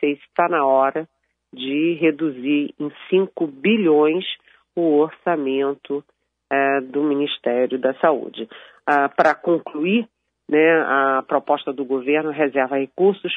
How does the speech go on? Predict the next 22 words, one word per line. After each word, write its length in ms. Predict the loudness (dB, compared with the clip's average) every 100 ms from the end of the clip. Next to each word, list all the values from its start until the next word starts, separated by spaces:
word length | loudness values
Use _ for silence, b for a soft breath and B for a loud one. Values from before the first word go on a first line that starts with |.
| -2
pra 220 | 0 2
pagar 500 | 0 0 0 -2 -6
os 140 | -8 -4
precatórios, 800 | 0 2 0 -4 -2 0 0 -4 -6
que 100 | -6 -4
são 360 | -2 0 0 -2
a 140 | -4 -4
grande 400 | -2 0 0 0
confusão 480 | -4 -4 -4 -2
do 100 | -2
momento. 560 | -2 0 2 2 2 0
Ontem, 380 | 2 2 0 -6
inclusive, 460 | -6 -4 0 -2 -2
teve 200 | -6 -2
reunião 480 | -4 -4 -2 -4 B B B _
dos 160 | -4 -4
presidentes 840 | 0 0 2 2 2 0 -6 -4 -4
do 160 | -6 -6
Senado, 420 | -2 2 2 0 0
da 140 | -2
Câmara, 640 | 0 -2 0 0 0 -2 -2
com 340 | 4 6 6